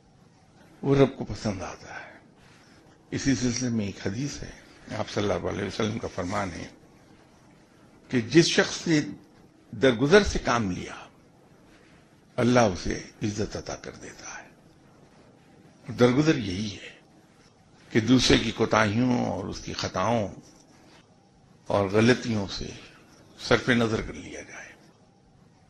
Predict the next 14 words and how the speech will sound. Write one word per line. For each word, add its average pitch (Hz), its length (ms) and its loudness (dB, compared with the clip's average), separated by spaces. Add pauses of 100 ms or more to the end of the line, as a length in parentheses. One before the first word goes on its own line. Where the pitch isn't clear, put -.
(120)
और 117 360 6
इस - 440 2
अंदाज 123 380 10
से - 180 -2
किया 113 260 2
जाए, 92 340 -4 (760)
इतनी 143 320 0
आला 135 260 10
ज़र्फ़ी 120 360 4
के 131 100 0
साथ 113 340 0
किया 98 160 0
जाए 95 280 -2
कि 92 200 -8